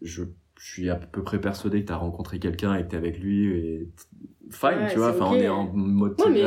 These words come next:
Speaker 3: mais
Speaker 1: et tout. Très bien. » Je lui dis, « Mais par contre,
Speaker 2: Dis-le.
Speaker 1: juste assi-, assume, dis-le moi.
Speaker 3: Bah oui.
Speaker 1: Et, euh, moi, j'aurais aucun problème avec ça, mais par contre, j'ai
Speaker 3: Bah,
Speaker 1: un problème
Speaker 3: bien
Speaker 1: avec le
Speaker 3: sûr.
Speaker 1: fait que tu me gosses, quoi. »
Speaker 3: Ouais, c'est ça.
Speaker 1: Ça fait trois mois qu'on
Speaker 3: Et
Speaker 1: se
Speaker 3: elle a
Speaker 1: parle.
Speaker 3: répondu ou pas ?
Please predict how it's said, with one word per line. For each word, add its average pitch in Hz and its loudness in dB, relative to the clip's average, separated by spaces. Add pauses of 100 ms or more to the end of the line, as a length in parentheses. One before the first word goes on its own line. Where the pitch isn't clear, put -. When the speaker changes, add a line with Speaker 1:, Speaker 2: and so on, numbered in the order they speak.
Speaker 3:
mais 190 4
Speaker 1:
et 185 -2
tout. 180 -8
Très 113 0
bien. » 143 2
Je 110 -4
lui 101 -8
dis, « 120 0
Mais 95 2
par 90 -4
contre, 143 -2 (140)
Speaker 2:
Dis-le. 165 -8
Speaker 1:
juste 370 4 (100)
assi-, 208 0
assume, 120 -2
dis-le 90 -2
moi. 87 0
Speaker 3:
Bah 170 2
oui. 269 2 (220)
Speaker 1:
Et, 87 0
euh, 82 0
moi, 104 0
j'aurais 95 -2
aucun 113 0
problème 107 -2
avec 90 -4
ça, 123 0
mais 107 0
par - -6
contre, - -2
j'ai 175 2
Speaker 3:
Bah, 175 4
Speaker 1:
un - 2
problème 180 2
Speaker 3:
bien 226 4
Speaker 1:
avec 359 4
le 349 4
Speaker 3:
sûr. - -2
Speaker 1:
fait 226 -4
que - -6
tu - -8
me - -4
gosses, 196 -4
quoi. » - -10
Speaker 3:
Ouais, 254 4
c'est 233 0
ça. 330 2
Speaker 1:
Ça - -10
fait 98 -10
trois 110 -6
mois - 2
qu'on - 0
Speaker 3:
Et - 8
Speaker 1:
se 226 8
Speaker 3:
elle 226 6
a 226 8
Speaker 1:
parle. 233 4
Speaker 3:
répondu 269 2
ou 277 4
pas ? 240 0